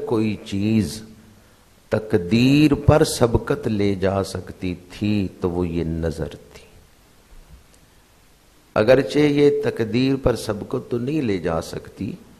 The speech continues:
होता वही है जो अल्लाह ताला ने तकदीर में लिख दिया है, उसके इज़्न से ही नजर भी असर कर रही है, अल्लाह के इज़्न से ही नजर भी असर कर रही है।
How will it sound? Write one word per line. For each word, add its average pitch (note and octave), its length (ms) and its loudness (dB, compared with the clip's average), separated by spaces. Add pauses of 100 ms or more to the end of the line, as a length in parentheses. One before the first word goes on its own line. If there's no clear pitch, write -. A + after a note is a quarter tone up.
(240)
होता F2 300 -4
वही G2 380 -4
है G#2+ 300 -6
जो G2+ 120 -2
अल्लाह F2+ 220 -2
ताला F2 380 -4
ने F2 160 -4
तकदीर E2+ 480 -8
में D#2+ 260 -8 (380)
लिख - 240 -8
दिया E2 260 -4
है, D#2+ 140 -2
उसके - 340 -2 (160)
इज़्न D3 340 6
से - 180 4
ही A2 320 6
नजर G#2+ 380 4
भी G#2 260 -2
असर - 260 -6 (140)
कर - 120 -6
रही C2 300 -10
है, - 220 -16 (1120)
अल्लाह G#2 280 4
के C3 220 2 (160)
इज़्न E3 340 6
से A2+ 300 4
ही C3 540 4 (360)
नजर A2+ 360 2
भी G2+ 260 -2
असर G2 280 -8
कर D#2 240 -6
रही E2+ 320 -6
है। - 320 -8